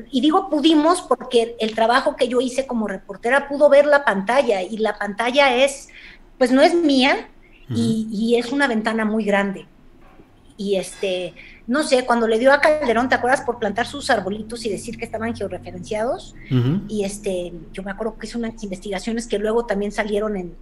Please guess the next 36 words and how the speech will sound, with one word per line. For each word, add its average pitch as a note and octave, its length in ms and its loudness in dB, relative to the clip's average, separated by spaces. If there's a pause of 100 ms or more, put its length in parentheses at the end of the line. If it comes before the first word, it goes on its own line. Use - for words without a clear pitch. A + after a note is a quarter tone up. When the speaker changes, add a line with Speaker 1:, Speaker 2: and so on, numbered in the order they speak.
Speaker 1:
en G3+ 160 -6
el G3 100 -4
Universal, G3 680 -2 (400)
donde C#4+ 240 10
veías C4+ 360 8
que E4 100 2
el E4+ 120 2
padrón B3+ 580 2 (240)
era A3 280 4
falso, B3+ 560 4
agarraban A3+ 520 2
a B3 100 -2
personas C4+ 600 0 (280)
que B3+ 120 2
les A3+ 160 -2
pedían A3+ 320 -2
sus B3 180 -10
credenciales A3 580 -2
de A3 100 -2
lector B3+ 680 2
y A#3 80 -2
les G#3 180 0
daban A#3 320 2
a G3+ 140 -2
ellos A3 320 -2
la, F3+ 440 -6 (160)
el, A3 220 -4
el, G#3+ 180 2 (200)
el G#3+ 180 -4
apoyo A#3+ 580 -2
económico, A#3+ 440 -2
pero G3+ 160 -4
nunca A#3+ 320 0
se A#3 100 -10
los F#3+ 180 -8
entregaban G3+ 680 -4